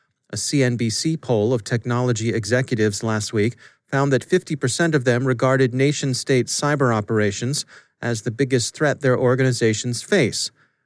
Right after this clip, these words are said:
They're also alive to the counterintelligence failure the Sunburst and Supernova incidents represent.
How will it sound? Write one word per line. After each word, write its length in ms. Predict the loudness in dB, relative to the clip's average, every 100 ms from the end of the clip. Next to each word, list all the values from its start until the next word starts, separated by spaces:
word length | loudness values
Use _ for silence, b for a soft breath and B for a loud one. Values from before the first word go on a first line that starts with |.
| _ _ _
They're 160 | -4 -2
also 420 | -2 -2 0 0
alive 640 | 2 0 2 2 0 -2
to 140 | -2 -2
the 100 | 0
counterintelligence 1000 | 0 0 0 0 0 0 0 0 -4 -4
failure 480 | 0 2 4 2 2
the 120 | -2
Sunburst 580 | -2 -2 0 0 -2 -4
and 100 | -4
Supernova 600 | -2 -2 0 2 2 0
incidents 560 | -2 -2 -2 -2 -2
represent. 640 | -4 -2 -2 2 0 0